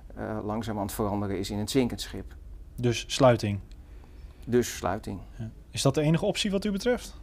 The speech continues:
Speaker 1: Eh, wat mij betreft, eh, zou dat als er op korte termijn, eh,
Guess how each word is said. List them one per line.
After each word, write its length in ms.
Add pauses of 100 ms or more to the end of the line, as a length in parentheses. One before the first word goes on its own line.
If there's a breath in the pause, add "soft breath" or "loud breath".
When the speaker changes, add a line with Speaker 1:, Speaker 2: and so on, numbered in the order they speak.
(160)
Speaker 1:
Eh, 240
wat 180
mij 180
betreft, 580 (120)
eh, 80 (260)
zou 400 (480 loud breath)
dat 300
als 240
er 80
op 140
korte 260
termijn, 600
eh, 260